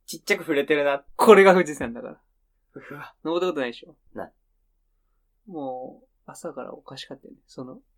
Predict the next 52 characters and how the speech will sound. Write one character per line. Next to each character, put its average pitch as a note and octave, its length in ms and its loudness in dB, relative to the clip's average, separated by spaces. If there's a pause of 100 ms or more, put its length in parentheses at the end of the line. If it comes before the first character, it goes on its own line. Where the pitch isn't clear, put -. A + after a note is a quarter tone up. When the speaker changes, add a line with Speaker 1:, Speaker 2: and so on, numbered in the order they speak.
(640)
Speaker 2:
土 E3+ 160 2
曜 A#3 240 8
日 F3+ 400 -2
の G#3 340 -2 (460)
夜 E3 200 2
中 G#3 300 2
に C#3+ 160 -2
出 - 200 -16
発 - 200 -12
し - 20 -16
て B2 120 -12
ん - 40 -20
ね。 - 60 -20 (680)
要 C#3 100 -10
は E3+ 100 -6
深 G3 200 -2
夜、 E3 60 -2
Speaker 1:
う - 20 -4
ん - 20 -4
う - 0 -
ん - 40 -8
う - 20 -10
ん。 C#3 40 -8
Speaker 2:
ま D3+ 80 -4
あ、 - 120 -12 (180)
だ D3+ 80 -10
か C3 80 -4
ら B2+ 60 -8
土 D3+ 140 -2
曜 E3+ 200 -4
日、 D#3+ 160 -10
日 D#3 320 -8
曜 F3 120 0
日 E3 100 -6
の F3 160 -6 (100)
超 C3+ 220 -8
朝 B2 180 -16
と - 140 -18
い A2+ 60 -16
う - 20 -18
か、 D#3 60 -12 (220)
Speaker 1:
う G#2+ 60 -20
ん - 40 -14
う - 20 -16
ん。 - 40 -20 (520)
Speaker 2:
十 D3 180 -6
二 D3+ 160 -6
時 C#3 100 -8
ぐ C3+ 80 -4
ら B2+ 120 -4
い - 60 -12
に - 180 -16